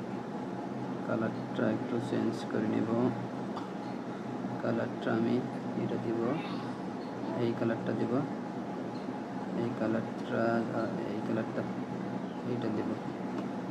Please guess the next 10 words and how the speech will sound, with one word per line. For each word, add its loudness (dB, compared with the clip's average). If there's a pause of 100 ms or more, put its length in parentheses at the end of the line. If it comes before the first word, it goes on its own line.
(220)
তৈরি 4
করি। 2
এটা 0
আপনাদের 4
ইচ্ছা 4
মতন, 4 (560)
just 4
আমি 8
দেখাচ্ছি, 2 (200)
ক্যাপশনটা 0